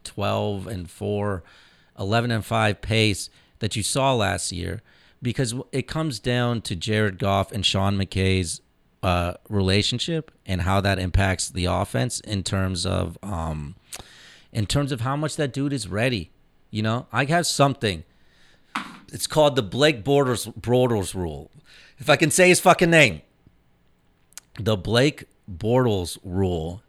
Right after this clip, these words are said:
And what the Blake Bortles rule, and remember this one, my friends, keep this one handy, okay? Especially in your fantasy, when you're talking to friends, whatever it is. The Blake Bortles rule. You cannot judge a Q B by one good year,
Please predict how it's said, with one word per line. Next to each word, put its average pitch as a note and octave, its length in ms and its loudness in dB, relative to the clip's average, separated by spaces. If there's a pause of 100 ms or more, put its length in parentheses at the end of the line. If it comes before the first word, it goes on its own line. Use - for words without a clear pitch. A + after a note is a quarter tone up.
(120)
And A2 160 -4
what C#3+ 160 -2
the D#3 80 -2
Blake A#2+ 540 2
Bortles C#3+ 640 2
rule, G2+ 240 2
and A2+ 120 2
remember D#3 380 6
this C#3 240 4
one, A2 140 0
my G2+ 160 0
friends, G#2+ 400 -2
keep - 280 2
this F#3 220 4
one E3 140 4
handy, C#3 480 2 (260)
okay? C3 380 0
Especially D3 560 2
in D3 100 0
your C3+ 120 2
fantasy, C3 680 0
when A#2 160 -2
you're G#2 120 0
talking B2+ 420 0
to B2 100 2
friends, B2 480 0
whatever A#2 400 2
it A#2 80 2
is. A2+ 220 2 (280)
The A2 100 0
Blake B2+ 440 2
Bortles A#2+ 640 0
rule. A#2 340 2 (280)
You A2+ 140 -2
cannot C3+ 640 2 (180)
judge C3 320 4
a B2+ 80 -2
Q C#3 320 2
B C3+ 260 6
by A#2 240 4
one A#2+ 460 4
good A#2 320 4
year, G2+ 420 4